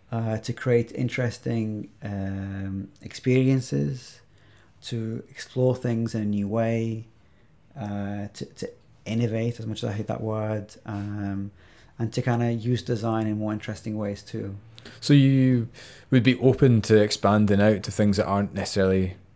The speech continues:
Speaker 2: traditionally considered games then?
Speaker 1: Oh, definitely. I think, and to be honest with you, some of our work isn't always considered games by different, you know, people, I would say.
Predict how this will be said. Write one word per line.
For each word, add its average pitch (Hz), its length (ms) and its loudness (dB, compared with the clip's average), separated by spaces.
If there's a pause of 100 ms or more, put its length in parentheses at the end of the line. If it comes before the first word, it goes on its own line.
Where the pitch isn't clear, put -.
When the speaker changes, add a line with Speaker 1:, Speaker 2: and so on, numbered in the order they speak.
(220)
Speaker 2:
traditionally 95 720 0
considered 98 640 -2
games 101 500 -2
then? 101 240 -10 (400)
Speaker 1:
Oh, 156 80 2
definitely. 139 640 0
I - 60 -4
think, 123 480 -4 (720)
and 135 140 0
to 139 80 -4
be 151 120 0
honest 156 200 4
with 139 80 0
you, 110 40 -6
some 139 180 0
of 131 120 4
our 123 160 4
work 120 360 0
isn't 139 360 4 (200)
always 117 580 0
considered 110 580 -6 (180)
games 110 380 -8
by 110 160 -10
different, 107 640 -10 (260)
you 110 60 -10
know, 110 240 -10 (340)
people, 120 300 -8
I 113 60 -6
would 101 160 -10
say. 123 320 -10